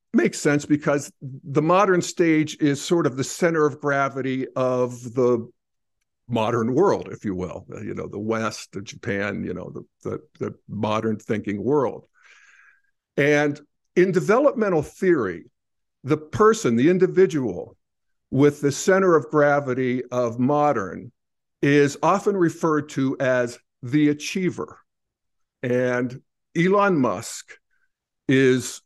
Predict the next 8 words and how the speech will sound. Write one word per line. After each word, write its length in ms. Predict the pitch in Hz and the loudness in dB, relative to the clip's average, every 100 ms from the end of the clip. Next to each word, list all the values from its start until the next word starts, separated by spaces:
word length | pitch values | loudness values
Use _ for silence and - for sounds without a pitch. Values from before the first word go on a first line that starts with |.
| - | 0
an 120 | 131 | 0
achiever, 840 | - - 170 151 131 123 117 120 _ _ _ _ _ _ _ _ _ _ _ _ _ _ _ _ - | 0 0 -2 0 0 0 0 -4 _ _ _ _ _ _ _ _ _ _ _ _ _ _ _ _ -10
you 120 | 127 | -6
know, 260 | 113 76 107 _ _ _ - 95 - | -4 -6 -14 _ _ _ -20 -20 -18
squared, 600 | 131 - 156 151 107 71 - _ _ - | -14 -2 4 4 2 -4 -16 _ _ -10
uh, 420 | 110 101 104 104 | -6 -4 -6 -10
squared 460 | - - 131 143 131 | -12 -10 0 2 2
again. 400 | 123 135 98 - | 0 -2 -4 -8